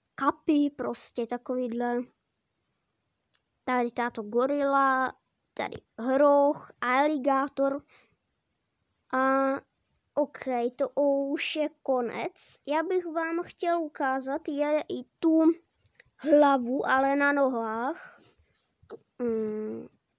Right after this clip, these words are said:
nevím. Jo, tak. Mm.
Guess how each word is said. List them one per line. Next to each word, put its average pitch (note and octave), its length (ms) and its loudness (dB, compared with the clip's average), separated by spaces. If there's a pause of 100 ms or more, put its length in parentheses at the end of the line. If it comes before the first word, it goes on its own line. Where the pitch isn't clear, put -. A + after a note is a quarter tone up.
(760)
nevím. B3+ 1160 -2 (1200)
Jo, A3 200 -10 (220)
tak. A#3+ 340 -2 (3500)
Mm. G#3 240 -10